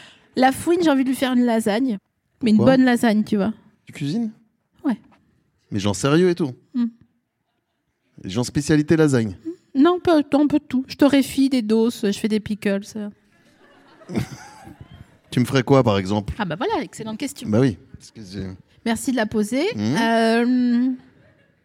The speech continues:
Speaker 1: Attends, je
Speaker 2: Qu'est-ce que je peux
Speaker 1: réfléchis.
Speaker 2: t'inspirer ? Ben, je t'ai inspiré déjà, là, tu vois, t'as trouvé cancer, donc, euh,
Speaker 1: C'est ouf quand même, hein.
Speaker 2: c'est ouf.
Speaker 1: Mais je suis vraiment une machine de
Speaker 2: C'est
Speaker 1: guerre, n'empêche.
Speaker 2: totalement ouf.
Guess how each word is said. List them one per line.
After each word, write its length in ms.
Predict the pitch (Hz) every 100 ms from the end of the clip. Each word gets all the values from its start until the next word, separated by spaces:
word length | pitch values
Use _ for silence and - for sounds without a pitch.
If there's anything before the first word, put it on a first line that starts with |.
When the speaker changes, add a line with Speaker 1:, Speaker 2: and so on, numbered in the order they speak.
| _ _ _ _ -
Speaker 1:
Attends, 280 | 170 - 233
je 60 | -
Speaker 2:
Qu'est-ce 80 | 185
que 80 |
je 60 | 135
peux 100 | 147
Speaker 1:
réfléchis. 80 | 147
Speaker 2:
t'inspirer ? 360 | 147 123 139
Ben, 100 | 120 107
je 60 |
t'ai 80 | -
inspiré 340 | 110 - 123 117
déjà, 220 | 104 107
là, 100 | 95
tu 140 | -
vois, 100 | 110
t'as 100 | 110
trouvé 260 | 92 101 101
cancer, 340 | 113 110 165
donc, 180 | 139 107 113
euh, 100 | 101 _ _
Speaker 1:
C'est 200 | - 202 -
ouf 160 | 202
quand 100 | -
même, 180 | 160 151
hein. 60 | 151
Speaker 2:
c'est 160 | 185 101
ouf. 240 | 90 -
Speaker 1:
Mais 120 | 196
je 40 | 180
suis 120 | 196
vraiment 180 | 190 190
une 100 | 190
machine 320 | 185 - 208
de 60 | 190
Speaker 2:
C'est 60 |
Speaker 1:
guerre, 180 | 185 185 170
n'empêche. 80 | 123
Speaker 2:
totalement 340 | 123 117 107
ouf. 200 | 92 -